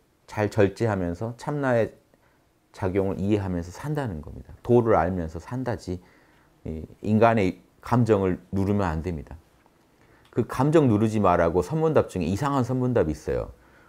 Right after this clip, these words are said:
그 "이게 실제겠어?" 하는 선문답인데 그 메시지는 그겁니다.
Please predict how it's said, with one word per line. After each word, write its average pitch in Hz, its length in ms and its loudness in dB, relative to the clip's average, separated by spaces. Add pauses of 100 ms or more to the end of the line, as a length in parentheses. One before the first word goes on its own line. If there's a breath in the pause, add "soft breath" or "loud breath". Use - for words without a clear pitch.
(160 soft breath)
그 78 180 -6 (220)
"이게 85 220 0
실제겠어?" 151 800 2
하는 120 220 0
선문답인데 107 800 2
그 - 140 2
메시지는 131 640 6
그겁니다. 73 480 -2